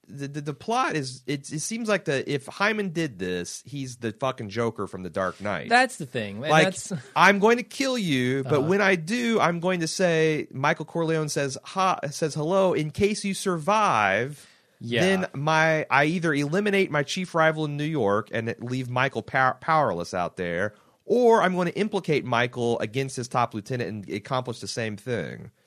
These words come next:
Speaker 1: maybe even greater."
Speaker 2: Uh-huh.
Speaker 1: Because, and also, I don't believe that the cop, that wasn't part of the plan. So
Speaker 2: No.
Speaker 1: he had to have this plan work both ways no matter what. I mean, that's like Batman.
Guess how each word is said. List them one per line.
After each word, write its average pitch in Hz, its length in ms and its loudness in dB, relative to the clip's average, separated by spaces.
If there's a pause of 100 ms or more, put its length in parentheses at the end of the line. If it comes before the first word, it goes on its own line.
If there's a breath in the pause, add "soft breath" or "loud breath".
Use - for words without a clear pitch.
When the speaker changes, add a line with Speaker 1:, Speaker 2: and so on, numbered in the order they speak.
(140 soft breath)
Speaker 1:
maybe 160 420 2
even 127 240 -6
greater." 104 640 -4
Speaker 2:
Uh-huh. 110 420 -4
Speaker 1:
Because, 185 280 4
and 180 220 2
also, 240 220 2
I 190 120 4
don't 190 180 2
believe 160 260 -2
that 135 100 -6
the - 60 -8
cop, 147 440 0 (540)
that 190 120 6
wasn't 202 240 4
part 175 180 8
of 160 60 4
the 110 80 -2
plan. 90 600 -4 (420)
So 175 140 2
Speaker 2:
No. 127 120 6
Speaker 1:
he 214 60 2
had 196 280 4
to 190 60 0
have 175 220 4
this 160 120 -2
plan 135 760 -2 (160)
work 147 380 2
both 143 300 4
ways 143 280 0
no 120 60 -4
matter 120 220 2
what. 131 280 2
I - 20 4
mean, 120 140 -4
that's 185 160 0
like 147 200 -2
Batman. 113 840 0